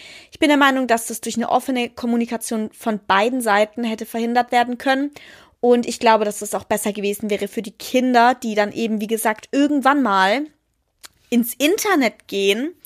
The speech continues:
und, äh, dann alle möglichen Gerüchte sehen, alle möglichen heimlich aufgenommenen Bilder mit den Neuen,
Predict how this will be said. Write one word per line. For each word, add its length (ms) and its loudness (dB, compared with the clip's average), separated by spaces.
und, 380 2
äh, 200 4
dann 300 -4
alle 220 4
möglichen 540 0
Gerüchte 600 0
sehen, 720 -2
alle 220 0
möglichen 520 -2
heimlich 340 -2
aufgenommenen 560 0
Bilder 260 2
mit 180 0
den 120 0
Neuen, 720 2